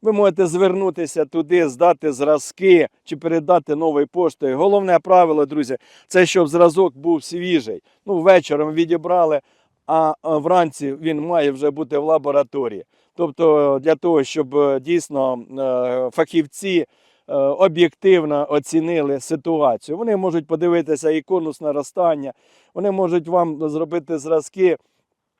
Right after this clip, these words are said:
е, і по, е, цукрам, і по, е, морфології. Ну, вс-, все, що ви побажаєте, але найбільше це потрібно зробити по цукрам, друзі.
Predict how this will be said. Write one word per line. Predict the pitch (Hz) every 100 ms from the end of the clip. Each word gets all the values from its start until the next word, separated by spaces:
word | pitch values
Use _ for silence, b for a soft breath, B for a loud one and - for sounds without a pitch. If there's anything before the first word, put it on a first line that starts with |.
| _ _ - 151
е, | 135 135
і | 175 160
по, | 131 160 160 151 147 151 151 147 143 143 139
е, | 143 -
цукрам, | 175 202 196 190 160 143 b b b b
і | - 185
по, | 147 185 175 170 151 -
е, | 147 147 147 147 147
морфології. | 147 202 156 190 180 196 165 147 139 139
Ну, | 240 233 202 151 139
вс-, | - - -
все, | 185 233 202
що | -
ви | 208 190
побажаєте, | 202 185 202 214 214 175 151 139 _ _
але | - 202 190 185
найбільше | 190 190 180 226 180 165
це | 165
потрібно | 151 160 196 180 151
зробити | 135 143 175 160 -
по | 165 180 _ _
цукрам, | 170 160 170 165 110 82 -
друзі. | 135 151 110